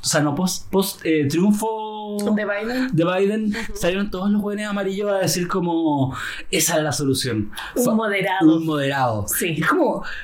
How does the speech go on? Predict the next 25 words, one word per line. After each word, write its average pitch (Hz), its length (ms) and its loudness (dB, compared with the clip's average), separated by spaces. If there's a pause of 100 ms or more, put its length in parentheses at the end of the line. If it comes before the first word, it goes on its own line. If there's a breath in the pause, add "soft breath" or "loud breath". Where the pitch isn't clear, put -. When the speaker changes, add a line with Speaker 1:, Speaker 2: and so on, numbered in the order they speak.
(160 loud breath)
Speaker 1:
estuvo - 380 2
a 392 180 0
punto 180 360 6
de 143 100 2
perder, 127 280 -2
o 127 60 -6
sea, 156 140 0
Speaker 2:
Sí. 160 60 2
Speaker 1:
como 165 140 2
que 160 80 4
no 165 120 2
es 180 60 0
como, 269 280 2
no, 190 160 4
no 165 180 0
fue, 160 200 -2
no 160 80 -2
ganó 165 280 2
así 165 300 0
como 120 880 -2
Speaker 2:
Estuvo 247 320 -4
a 254 80 -2
punto 254 280 -6
de 247 140 -4
perder 220 380 -2